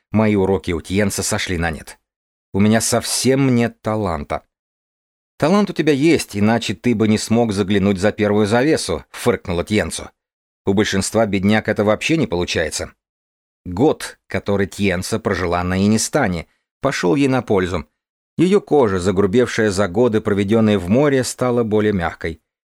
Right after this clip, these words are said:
Ее волосы, ставшие ломкими и сухими от соленых брызг, теперь заблестели. Она набрала вес благодаря регулярному питанию — а тяжелые тренировки сделали ее более мускулистой. На ее лице появился румянец.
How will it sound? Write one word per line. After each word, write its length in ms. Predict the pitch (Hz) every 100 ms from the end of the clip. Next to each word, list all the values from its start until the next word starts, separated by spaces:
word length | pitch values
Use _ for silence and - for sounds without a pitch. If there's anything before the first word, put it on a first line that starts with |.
| -
Ее 280 | 87 82 95
волосы, 480 | 104 269 92 - 85
ставшие 460 | - 95 - 101
ломкими 480 | 101 120 120 - 110
и 160 | - 117
сухими 500 | - 101 - 117 113
от 180 | - 98
соленых 480 | 101 95 98 90
брызг, 440 | 87 101 123 - - _ _ _
теперь 360 | - - 92 82
заблестели. 680 | 90 95 95 - 110 85 - _ _ _ _ _
Она 240 | 98 101 101
набрала 380 | 95 98 98
вес 240 | 90 98 -
благодаря 500 | 90 90 92 95 98
регулярному 640 | 98 90 90 85 87 90
питанию — 520 | 87 101 139 104 85 80 _ _
а 100 | -
тяжелые 460 | 104 117 139 156 139
тренировки 640 | 127 117 95 95 - 127 117
сделали 460 | 85 90 87 90
ее 320 | 95 104 98
более 360 | 90 82 85 85
мускулистой. 760 | 87 - 113 123 127 - 87 _ _ _ _ -
На 100 | 98
ее 280 | 98 95 92
лице 340 | - - 110
появился 500 | - 127 107 95 -
румянец. 540 | 104 104 85 85 -